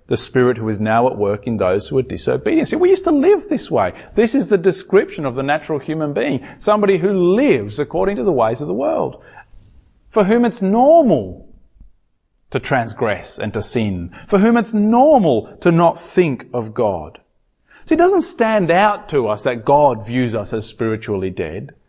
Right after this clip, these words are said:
because everyone is the same. We are all equally wicked. No one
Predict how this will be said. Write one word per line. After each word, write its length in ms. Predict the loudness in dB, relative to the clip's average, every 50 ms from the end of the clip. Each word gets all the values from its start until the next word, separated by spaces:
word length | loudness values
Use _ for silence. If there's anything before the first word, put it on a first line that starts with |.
| _ _ _ _ _ _ _ _ -8
because 280 | -2 0 0 2 2
everyone 720 | 0 0 2 0 0 0 -2 -4 -4 -6 -8 -10 -12 -16 -20 _ _
is 140 | -8 -6 -6
the 100 | -6 -6
same. 560 | -6 -4 -6 -6 -6 -6 -8 -10 -12 -16 -18 -20 _ _ _ _ _ _ _ _ _ _ _ _ _
We 180 | 0 2 4 4
are 140 | 4 2 0 -4 -4 0
all 640 | 2 4 4 4 4 4 2 -2 -4 -10 -14 -18 _ _ _ _ _
equally 640 | 0 0 0 0 0 0 0 2 2 0 -2 -2 -6 -12 -12 _
wicked. 540 | 0 2 2 2 2 0 0 0 -2 -6 -14 -20 _ -20 -20 _ _ _ _ _ _ _ _ _ _ _ _ _ _ _ _ _ _ _ _ _ _ -20 -10 -4
No 320 | 2 4 6 6 6 6 4
one 400 | 4 4 4 4 2 -2 -8